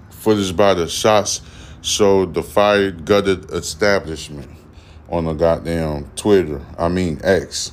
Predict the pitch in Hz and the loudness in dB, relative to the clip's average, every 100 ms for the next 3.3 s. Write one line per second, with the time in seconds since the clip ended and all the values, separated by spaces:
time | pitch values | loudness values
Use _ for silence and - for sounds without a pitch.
0 | - - - 87 76 87 78 - 78 69 | -14 -12 0 0 2 0 -2 -4 -8 -6
1 | 69 73 82 80 76 73 73 71 65 - | -8 -8 -4 -2 -2 -4 -6 -6 -8 -12
2 | - - - - - - - - - 76 | -20 -20 -20 -20 -20 -20 -20 -20 -10 0
3 | 113 104 - | 2 2 -2